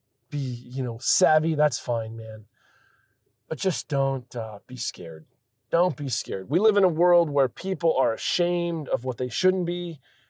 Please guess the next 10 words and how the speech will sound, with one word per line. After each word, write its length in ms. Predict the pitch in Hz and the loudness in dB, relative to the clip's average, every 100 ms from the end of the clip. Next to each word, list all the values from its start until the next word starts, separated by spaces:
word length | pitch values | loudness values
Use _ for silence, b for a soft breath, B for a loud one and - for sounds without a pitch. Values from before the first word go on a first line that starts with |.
| - | -10
and 140 | 127 | -2
people 280 | 170 170 143 | 0 2 2
are 80 | 127 | 2
not 340 | 135 170 240 | 2 4 4
ashamed 520 | 240 - 254 277 302 | 2 0 -2 -2 -2
of 100 | 285 | 0
what 200 | 294 294 | 2 2
they 200 | 277 285 | 4 2
should 480 | 262 - - 440 190 | 2 0 2 2 2
be. 280 | 139 95 | -4 -6